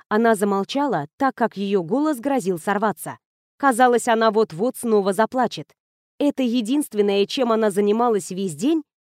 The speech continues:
и уже порядком устала быть такой нюней. «Но не случилось», — сказал Джеймс. «И я почти уверен, что он так больше не сделает.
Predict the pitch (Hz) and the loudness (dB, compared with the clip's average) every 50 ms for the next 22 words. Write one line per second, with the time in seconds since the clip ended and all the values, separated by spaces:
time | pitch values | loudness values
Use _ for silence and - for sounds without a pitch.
0 | _ _ - 277 294 277 262 226 196 269 254 - 254 240 247 254 254 - - 196 | _ _ 0 2 2 2 2 2 2 0 2 2 2 2 2 0 0 -2 -4 -6
1 | 185 185 175 - - 269 311 330 226 165 135 - _ _ _ _ - 180 175 233 | -4 -4 -6 -4 -2 -2 0 0 0 -2 -4 -6 _ _ _ _ -10 -4 -2 -2
2 | 302 - - - 320 294 - - 190 185 180 190 202 190 165 151 135 131 _ _ | -2 -2 -4 -4 -6 -4 -2 -2 -2 -2 0 0 0 0 -2 -4 -6 -8 _ _
3 | _ _ _ _ _ _ _ _ _ - 175 190 214 220 226 226 220 - - 226 | _ _ _ _ _ _ _ _ _ -6 -2 2 2 2 4 2 0 -2 -2 -6
4 | 226 - - 254 226 175 160 - - - _ _ _ _ _ - - - 254 240 | -6 -4 -4 -6 -6 -6 -8 -10 -14 -18 _ _ _ _ _ -14 -4 0 0 2
5 | 180 214 208 196 175 151 196 202 165 147 - - - _ _ _ _ _ _ _ | 2 2 0 0 0 -2 -2 -2 -2 -4 -6 -10 -16 _ _ _ _ _ _ _
6 | - 170 190 214 220 247 254 - 240 226 - - - 262 247 220 214 180 220 285 | -10 -6 -4 0 2 2 2 2 0 -4 -4 -4 -4 -4 -2 -2 -2 0 0 0
7 | 302 240 175 135 127 _ _ _ _ _ - - - - 247 269 277 269 - 233 | 2 2 0 -2 -4 _ _ _ _ _ -18 -8 -2 0 0 0 0 0 0 0
8 | 214 196 165 185 220 240 - - 240 226 226 220 165 147 185 170 151 147 139 - | 0 0 0 0 0 0 0 -2 -2 0 -2 -2 -2 -4 -4 -4 -4 -6 -8 -12
9 | _ | _